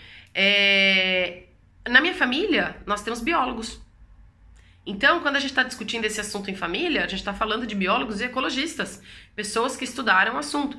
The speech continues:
De novo, não é um problema você não ter uma formação, né, acadêmica, mas você parou pra estudar? Eu tô falando porque eu, quantas vezes eu fui olhar sobre a Amazônia nos últimos anos? Nenhuma.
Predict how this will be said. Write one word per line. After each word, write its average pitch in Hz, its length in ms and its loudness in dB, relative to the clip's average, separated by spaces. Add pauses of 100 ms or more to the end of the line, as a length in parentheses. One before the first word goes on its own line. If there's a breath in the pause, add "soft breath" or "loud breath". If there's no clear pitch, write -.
(220 loud breath)
De 233 80 -4
novo, 269 240 4
não 233 100 2
é 262 60 8
um 294 80 2
problema 277 360 2
você 277 200 -2
não 277 140 -4
ter 262 80 -4
uma 269 160 0
formação, 269 720 -2 (500 loud breath)
né, 208 140 2
acadêmica, 208 880 2 (400 soft breath)
mas 226 240 0
você 240 280 -6
parou 320 240 0
pra 240 120 -2
estudar? 208 680 -2
Eu 277 120 2
tô 359 80 -6
falando 349 280 -4
porque - 340 -4
eu, 480 380 -2 (340)
quantas 508 320 0
vezes 359 180 2
eu 392 120 0
fui 370 180 -2
olhar 302 240 4
sobre 294 220 -2
a - 20 0
Amazônia 277 380 0
nos 269 160 -4
últimos 262 300 -6
anos? 233 200 -2
Nenhuma. 349 500 -2